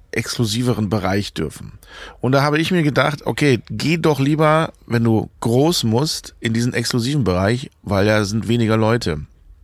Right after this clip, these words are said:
Und wahrscheinlich wird das Klo auch weniger genutzt, wie hier auf dem Campingplatz, wo zweihundert Leute drauf sind. Musste aber am Abend feststellen, dass das unfassbar dreckig und ekelhaft war, diese Klos im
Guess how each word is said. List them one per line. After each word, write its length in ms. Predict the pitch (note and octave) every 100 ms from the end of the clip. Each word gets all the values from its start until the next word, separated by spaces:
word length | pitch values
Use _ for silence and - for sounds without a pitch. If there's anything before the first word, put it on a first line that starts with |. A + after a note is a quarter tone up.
| - _ - -
Und 80 | G2+
wahrscheinlich 380 | F#2 G#2 G#2
wird 100 | G#2+
das 140 | G#2 -
Klo 160 | G#2+
auch 120 | G2 A2
weniger 380 | G#2+ G#2+ A2
genutzt, 600 | - - A2+ C#3+ - - -
wie 120 | - G2+
hier 360 | G2+ F#2+ -
auf 120 | F#2+
dem 120 | - E2
Campingplatz, 560 | G#2+ G#2 - F2+ -
wo 220 | G2 G2 F#2+ - - - -
zweihundert 420 | - A2+ G#2+ F2+
Leute 260 | E2 D#2 C2+
drauf 240 | - D2
sind. 280 | - C2+ - - - - - - - - - - - - _
Musste 340 | A2+ G3 - D#3+
aber 140 | C#3+
am 80 | C#3
Abend 320 | C3 E3 D#3
feststellen, 720 | - - - G#2+ G#2+ A#2+ F#3 - - - -
dass 440 | A2+ A2+ - -
das 320 | - A2+ - -
unfassbar 1160 | - G#2+ - - - F#3 F#3 - - E3 D#3+ D3+
dreckig 840 | E3 B2+ A#2+ C#3 E3 - D3 C#3 -
und 200 | B2+ -
ekelhaft 600 | C3 B2+ B2 G#2 F2+ -
war, 220 | - F2+ C#2+
diese 440 | - E2+ A2 G#2+ A2
Klos 500 | - A2+ B2+ - -
im 220 | A2+ A2